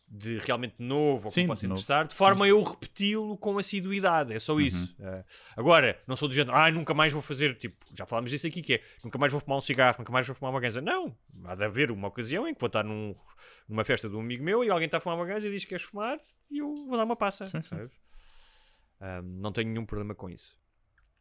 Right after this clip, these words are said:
Speaker 1: Olha, mas já que estamos a falar disso, eh, a última mesmo, a última,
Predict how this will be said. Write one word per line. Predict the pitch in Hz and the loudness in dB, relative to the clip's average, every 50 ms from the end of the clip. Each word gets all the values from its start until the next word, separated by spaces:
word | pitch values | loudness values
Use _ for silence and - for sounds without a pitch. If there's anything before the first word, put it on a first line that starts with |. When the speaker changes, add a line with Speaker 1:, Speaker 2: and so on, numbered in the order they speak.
| _ - - | _ 0 2
Speaker 1:
Olha, | 156 156 151 | 2 4 4
mas | 160 147 | 6 4
já | 190 | 4
que | - | 4
estamos | - 202 175 156 | 4 2 2 2
a | 170 - | 0 -2
falar | - 160 151 147 139 127 123 | 2 6 6 6 6 6 2
disso, | 113 110 104 98 - - - 120 127 131 131 - | -2 -6 -8 -8 -10 -14 -12 -10 -10 -10 -8 -4
eh, | 123 120 117 113 110 110 107 107 107 104 101 92 104 107 | -4 -2 0 0 -2 -2 -2 -4 -6 -6 -8 -8 -2 0
a | 113 | 2
última | 127 151 170 - - 139 135 131 | 4 4 4 4 2 0 0 2
mesmo, | 131 135 123 113 120 117 | 2 2 2 2 0 0
a | |
última, | 120 127 117 - 123 113 113 113 107 104 101 101 98 | 0 -2 -2 -4 -6 -4 -2 0 0 -2 -2 -6 -8